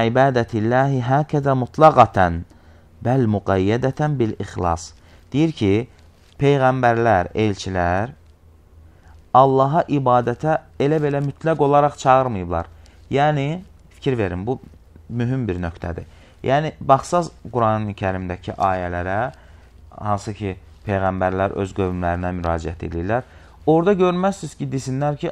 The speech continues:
Allaha ibadət eləyin. Ancaq belə mütləq olaraq, Allaha ibadət eləyin, Allaha ibadət eləyin. Yox. Həmişə qeydlə gəlir. İxlası da orada qeyd eləyirlər. Yəni, Allaha ibadət eləyin,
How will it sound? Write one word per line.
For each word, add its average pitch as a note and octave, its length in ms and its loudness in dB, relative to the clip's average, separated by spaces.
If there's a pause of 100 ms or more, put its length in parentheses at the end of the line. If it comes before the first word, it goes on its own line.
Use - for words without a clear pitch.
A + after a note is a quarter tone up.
Allaha C#3 400 4
ibadət G2 480 -2
eləyin. E2+ 240 -6 (220)
Ancaq A#2+ 260 -2
belə G#2+ 240 -4
mütləq G#2 320 -2
olaraq, E2 400 -4
Allaha A#2 380 2
ibadət F#2 420 -2
eləyin, D#2+ 220 -10
Allaha G2+ 340 -2
ibadət F2+ 400 -4
eləyin. E2+ 180 -14
Yox. A2+ 280 -2 (880)
Həmişə E3+ 500 2 (380)
qeydlə A#2 540 4 (100)
gəlir. E2 380 -2 (1120)
İxlası A#2+ 520 -2
da D3 120 -2
orada F#2 320 -2
qeyd E2+ 260 -2
eləyirlər. D#2+ 480 -6
Yəni, D3 300 0 (340)
Allaha D#3 420 4
ibadət D#3+ 480 2
eləyin, F#3 540 0